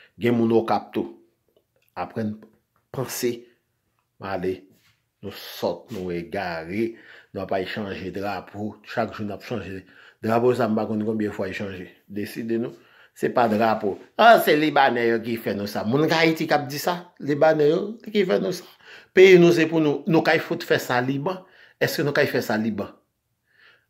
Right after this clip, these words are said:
Al fè sa la, Siri yo fout koupe tèt nou. Ou pa wè kòman yo pran dè Siri d Afriken? Yo te di yo, tankou vye chen. G on madanm, m gade yon videyo, madanm nan di yon etidyant.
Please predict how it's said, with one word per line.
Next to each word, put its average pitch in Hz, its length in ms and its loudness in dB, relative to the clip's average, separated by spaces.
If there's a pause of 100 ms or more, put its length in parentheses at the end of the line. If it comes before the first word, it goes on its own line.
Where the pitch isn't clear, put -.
(140)
Al 156 140 6
fè 156 140 4
sa 135 160 0
la, 123 120 0
Siri 123 300 -2
yo 120 60 -4
fout - 200 -14
koupe 117 240 -2
tèt 117 200 -2
nou. 107 160 -2
Ou 104 60 -6
pa 139 180 4
wè 117 120 0
kòman 117 220 0
yo 113 60 -8
pran 113 180 -2
dè 113 160 2
Siri 113 260 -2
d 107 80 -2
Afriken? 113 400 -4
Yo 151 140 -2
te 208 100 2
di - 80 0
yo, - 120 2
tankou 185 280 2
vye 135 240 0
chen. - 300 -6 (340)
G - 80 0
on - 80 2
madanm, 220 380 2
m 160 100 4
gade 180 160 6
yon 151 160 4
videyo, 147 460 4
madanm 202 320 2
nan 220 120 4
di 208 200 -2 (1000)
yon 175 220 6
etidyant. 147 580 2